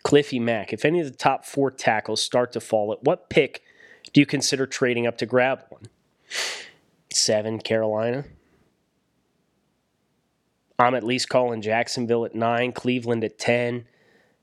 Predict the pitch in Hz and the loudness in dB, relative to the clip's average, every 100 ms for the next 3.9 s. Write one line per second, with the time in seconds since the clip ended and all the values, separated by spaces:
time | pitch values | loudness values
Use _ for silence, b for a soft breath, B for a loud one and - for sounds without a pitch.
0 | _ - 135 139 - 120 104 117 123 - | _ 2 4 4 2 -4 0 2 2 -2
1 | 123 107 - 123 123 117 110 110 107 110 | -6 -6 -2 0 0 0 -2 -2 0 0
2 | 110 110 - 107 104 104 104 104 - 110 | 0 -2 -2 -2 0 -2 -4 -6 -2 -2
3 | 104 - 110 107 117 123 117 101 98 | 0 -2 -4 -2 -2 -2 -4 -6 -8